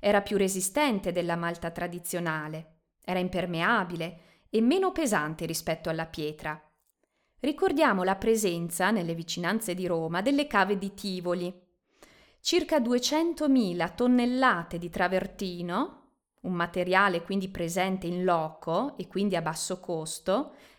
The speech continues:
venne trasportato nella città di Roma con i carri. I romani inventano anche il mattone, combinato con il cementizio.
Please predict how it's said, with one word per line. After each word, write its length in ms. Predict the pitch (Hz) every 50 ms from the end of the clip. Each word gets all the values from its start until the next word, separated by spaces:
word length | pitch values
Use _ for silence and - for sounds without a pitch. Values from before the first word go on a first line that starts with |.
| _
venne 280 | - 262 311 285 220 190
trasportato 1120 | - - 214 214 214 - - 285 285 285 277 - 202 180 151 147 156 - - 190 208 247 -
nella 220 | 220 190 165 170
città 320 | 180 - - 196 - 254 247
di 140 | 294 320
Roma 400 | 233 180 143 147 160 170 175 - -
con 180 | - - 240
i 120 | 202 180 -
carri. 600 | - 160 143 139 143 147 147 160 160 165 - - _ _ _ _ _ _ _ _ _ _ _ _ _ _ _ _ _ _ _ _ -
I 100 | 226 233
romani 640 | 214 220 226 233 262 302 294 277 226 196 185 - -
inventano 520 | 190 190 185 196 202 214 202 202 185 185
anche 240 | 185 208 226 220 -
il 140 | 180 180 175
mattone, 880 | 170 170 170 - - 285 285 247 202 165 160 160 160 165 - - _ _ _ _ -
combinato 600 | - 196 196 190 185 185 185 170 175 175 190 175
con 140 | - 180 175
il 120 | 170 165
cementizio. 1040 | 165 - 180 180 208 226 240 240 285 262 220 - - - - - 170 151 156 165 -